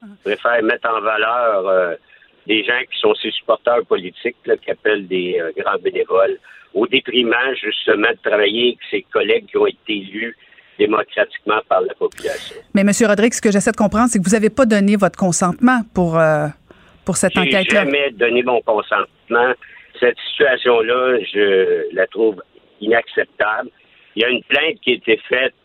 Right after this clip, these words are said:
Speaker 2: euh, il y a eu plusieurs plaintes qui ont été faites à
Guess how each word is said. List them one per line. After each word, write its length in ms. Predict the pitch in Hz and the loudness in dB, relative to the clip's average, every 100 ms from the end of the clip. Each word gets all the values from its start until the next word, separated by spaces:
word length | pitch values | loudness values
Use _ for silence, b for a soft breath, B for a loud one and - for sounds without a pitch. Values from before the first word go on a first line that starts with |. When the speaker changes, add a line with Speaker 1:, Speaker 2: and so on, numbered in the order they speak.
| - | 0
Speaker 2:
euh, 560 | 113 110 107 101 92 90 _ b - | 2 2 0 0 0 -2 _ b -4
il 60 | |
y 40 | 123 | -2
a 40 | |
eu 40 | 120 | -2
plusieurs 440 | - 139 143 135 | -6 -2 -2 -2
plaintes 240 | 127 139 | -2 -2
qui 80 | - | 0
ont 80 | 123 | 2
été 220 | 110 110 | 2 0
faites 340 | 104 120 120 - | 0 -2 -2 0
à 300 | 104 92 | 2 2